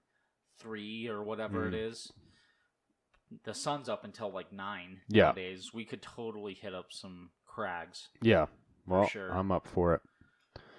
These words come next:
Speaker 2: I'm definitely up for it. I haven't been in a long time. I already, I, I had to cancel my membership at the front. One, because I just found I wasn't going enough.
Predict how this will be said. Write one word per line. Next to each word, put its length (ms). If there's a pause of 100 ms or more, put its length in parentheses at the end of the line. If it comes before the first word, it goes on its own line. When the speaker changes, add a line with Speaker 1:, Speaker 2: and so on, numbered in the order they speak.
(300)
Speaker 2:
I'm 160
definitely 440
up 100
for 180
it. 60
I 40
haven't 300
been 220
in 100
a 80
long 240
time. 320
I 60
already, 260
I, 360
I 20
had 200
to 120
cancel 440
my 260
membership 520
at 60
the 60
front. 360
One, 280
because 320
I 100
just 220 (680)
found 280
I 40
wasn't 400
going 360
enough. 500